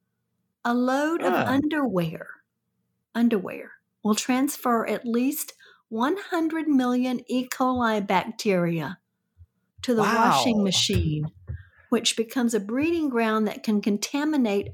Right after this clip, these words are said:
Speaker 1: other clothing.
Speaker 2: Interesting.
Speaker 1: So you're supposed to wash your underwear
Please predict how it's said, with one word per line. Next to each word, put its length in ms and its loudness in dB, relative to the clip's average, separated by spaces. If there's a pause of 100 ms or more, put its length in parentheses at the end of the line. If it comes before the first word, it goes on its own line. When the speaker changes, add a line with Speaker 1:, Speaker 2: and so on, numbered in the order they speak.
Speaker 1:
other 320 2 (100)
clothing. 760 0 (680)
Speaker 2:
Interesting. 800 4
Speaker 1:
So 100 2 (120)
you're 240 0
supposed 960 -2
to 200 2
wash 1000 0 (500)
your 680 0 (580)
underwear 800 0